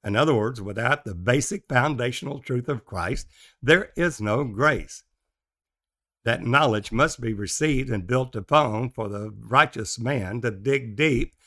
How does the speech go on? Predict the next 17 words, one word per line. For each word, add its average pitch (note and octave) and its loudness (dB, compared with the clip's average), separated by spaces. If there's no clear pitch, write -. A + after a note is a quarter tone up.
Who C#3+ 4
is C3 2
a A#2 2
wise C3+ 2
man? B2+ -4
To A2+ 0
dig A2 -4
deep D#3 2
through E3 4
the E3+ 0
sand, G#2+ -4
the G#2 -4
various A#2+ 0
shifting C#3 -2
doctrines B2 0
of D3 -2
Christ A2 0